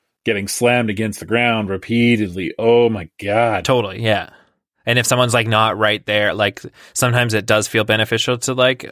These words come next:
Speaker 2: like, let's take this, let's take this next group of guys from different angles or whatnot. But it means that if you can't get back quick enough to, to your, to your, your friends, there's a very good chance they'll die, especially just on that next difficulty up,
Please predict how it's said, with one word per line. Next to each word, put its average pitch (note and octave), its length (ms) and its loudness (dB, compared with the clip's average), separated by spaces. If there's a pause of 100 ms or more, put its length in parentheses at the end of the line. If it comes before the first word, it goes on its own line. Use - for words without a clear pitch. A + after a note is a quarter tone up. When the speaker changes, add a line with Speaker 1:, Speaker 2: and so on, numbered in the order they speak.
Speaker 2:
like, A2+ 320 -2
let's B2 160 0
take - 380 -6
this, - 380 0 (440)
let's A#2 160 -2
take B2+ 160 0
this B2 160 0
next B2 280 0
group B2+ 240 0
of B2 80 0
guys B2 260 2
from A#2+ 120 -6
different - 320 -2
angles A2+ 380 0
or G#2 60 -2
whatnot. F2+ 380 -2
But - 100 0
it F#2 80 2
means A2+ 200 -2
that G#2+ 120 2
if - 180 -2
you A2 160 -2
can't A2 460 -2
get G#2+ 240 -2
back G#2 460 -2 (380)
quick B2 200 0
enough G#2+ 420 0
to, G#2 480 2
to G2+ 460 -4
your, F2 140 -10 (100)
to - 120 -14
your, G#2+ 280 -6 (200)
your G#2+ 120 -6
friends, G#2 420 -2
there's G#2+ 220 0
a G2+ 40 -6
very A#2+ 180 4
good A#2 100 -2
chance A2 220 0
they'll G2+ 120 0
die, G2+ 400 0
especially G#2+ 460 0
just G2+ 200 -2
on A2 120 2
that G2+ 160 0
next G#2+ 240 -6
difficulty G#2 440 -10
up, D#2+ 260 -4